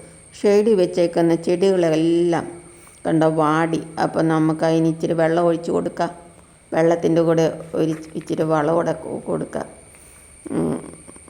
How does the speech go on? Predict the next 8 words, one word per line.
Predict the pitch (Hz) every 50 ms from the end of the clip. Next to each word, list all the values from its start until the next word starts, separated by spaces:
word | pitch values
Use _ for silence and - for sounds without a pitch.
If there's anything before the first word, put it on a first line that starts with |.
| - - - - - - - - - - - - -
ചായപ്പൊടി, | 180 175 165 165 165 165 165 170 160 165
മുട്ടത്തോടും | 165 165 160 156 147 156 170 156 - 180 175 170 170 160 156 - - - - -
കടലപ്പിണ്ണാക്കും | 151 151 151 156 156 156 - - - - 156 156 151 151 - 160 - - - - - - - - - 202 - -
ചാണകവും, | - 156 151 165 170 160 - 165 165 - - - - - - - - - - - -
ഏഹ്, | 170 170 170 170 170 - - - - - 170
എല്ലാം | 165 170 - 156 156
കൂടി | 165 160
ഇട്ട് | 165 - - 262 - - - -